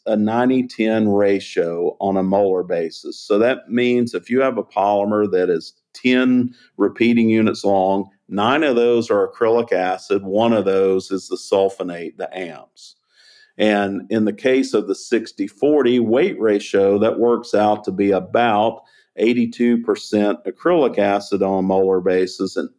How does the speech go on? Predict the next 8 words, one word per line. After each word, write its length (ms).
eighteen 640
percent 560
of 300
the 120
sulfonate, 720
the 200
amps. 500
So 180